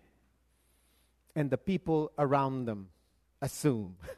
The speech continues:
<laughs> that the person that had died had been forgiven by God.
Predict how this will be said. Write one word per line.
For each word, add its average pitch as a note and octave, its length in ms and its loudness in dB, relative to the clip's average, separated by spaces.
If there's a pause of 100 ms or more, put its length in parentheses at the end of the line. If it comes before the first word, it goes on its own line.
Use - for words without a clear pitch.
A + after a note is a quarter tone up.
(600)
<laughs> - 800 -20
that A#2+ 140 -4
the B2+ 80 0
person D#3+ 460 8
that C3+ 140 6
had A#2 220 2
died A2+ 380 0 (1120)
had B2+ 160 -4
been B2 140 0
forgiven A2+ 500 0
by G2+ 140 -4
God. G2 200 -10